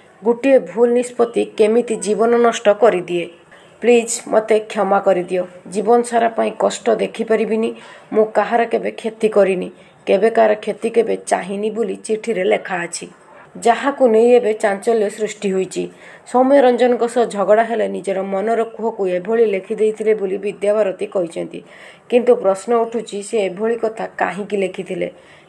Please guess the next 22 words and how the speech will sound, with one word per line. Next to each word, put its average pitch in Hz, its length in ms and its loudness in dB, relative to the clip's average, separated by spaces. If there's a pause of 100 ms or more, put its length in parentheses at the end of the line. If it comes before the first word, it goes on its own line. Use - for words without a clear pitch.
(120)
କାହିଁକି 226 440 -2
ସେ 214 160 0
ଘୃଣା 208 360 2
କରୁଥିଲେ? 185 520 0 (340)
ବାହା 202 280 2
ତ 226 120 0
ହୋଇଥିଲେ, 220 500 2 (100)
ଛଅ 208 260 2
ମାସ 220 260 -2
ହୋଇନି, 190 460 -6 (360)
ତାହେଲେ 214 200 2 (140)
କାହିଁକି 220 460 -2
ସେ 220 180 2
ଏମିତି 202 560 -2
ଘୃଣା 190 260 -2
କରୁଥିଲେ? 180 500 -2 (460)
ନିଶ୍ଚିତ 254 340 0
ଭାବରେ 262 380 4
ଏ 240 40 4
ଚିଠି 226 380 -4
ବହୁତ 220 380 -4
କିଛି, 233 320 -6